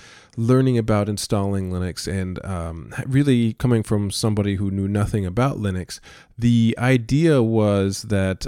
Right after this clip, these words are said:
I, I would, uh, often go to, uh, these articles and try to f-,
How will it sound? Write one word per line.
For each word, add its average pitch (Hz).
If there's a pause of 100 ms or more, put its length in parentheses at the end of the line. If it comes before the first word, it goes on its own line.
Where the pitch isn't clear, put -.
I, 104 (160)
I 107
would, 101 (180)
uh, 78 (100)
often 113
go 117
to, 101 (160)
uh, 90
these 107
articles 120
and 95
try 156
to 160
f-, -